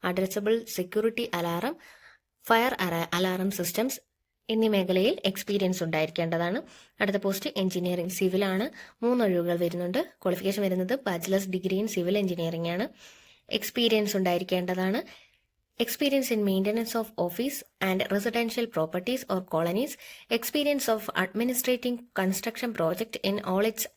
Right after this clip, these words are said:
aspects and knowledge of പി ആർ ടി or സി പി എം techniques എന്നീ ക്വാളിഫി-, എക്സ്പീരിയൻസ് ഉള്ളവർക്ക്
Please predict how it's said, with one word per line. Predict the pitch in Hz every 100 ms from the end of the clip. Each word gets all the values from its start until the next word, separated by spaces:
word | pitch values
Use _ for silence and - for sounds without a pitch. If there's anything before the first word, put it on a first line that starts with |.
| 170
aspects | 170 - - 269 - - - - -
and | 190 190 185 190
knowledge | 202 214 247 254
of | 247 -
പി | 208 202
ആർ | 226 226 247
ടി | - 175
or | 202 - - _ _
സി | - 262
പി | 254 269
എം | 262
techniques | 226 - - 240 - - _
എന്നീ | 214 220 220 220 220 _ _ _ _
ക്വാളിഫി-, | 214 208 - 196
എക്സ്പീരിയൻസ് | 196 - 220 208 202
ഉള്ളവർക്ക് | 175 170 185